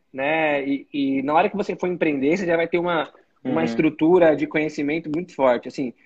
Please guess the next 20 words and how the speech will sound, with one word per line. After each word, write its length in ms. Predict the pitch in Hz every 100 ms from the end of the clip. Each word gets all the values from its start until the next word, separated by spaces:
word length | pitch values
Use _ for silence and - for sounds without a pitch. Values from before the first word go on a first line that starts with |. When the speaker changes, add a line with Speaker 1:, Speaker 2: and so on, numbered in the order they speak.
| _ _
Speaker 1:
se 80 | -
você 200 | 139 202
quer 140 | 196
empreender 420 | 214 202 180 165
mesmo 340 | 147 143 135 131
e 40 |
você 240 | 127 127 147
é 60 |
dev, 460 | 127 131 156 131 123 _
fuja 360 | 180 214 196
dos, 420 | 165 165 143 135
das 240 | 139 147 139
grandes 260 | 139 139
empresas, 540 | 127 127 127 120 110 -
cara. 220 | 123 117
Por 100 | 139
incrível 240 | 147 202
que 80 | 226
pareça, 380 | 175 147 151 196
ajudam 640 | 170 131 160 190 143 131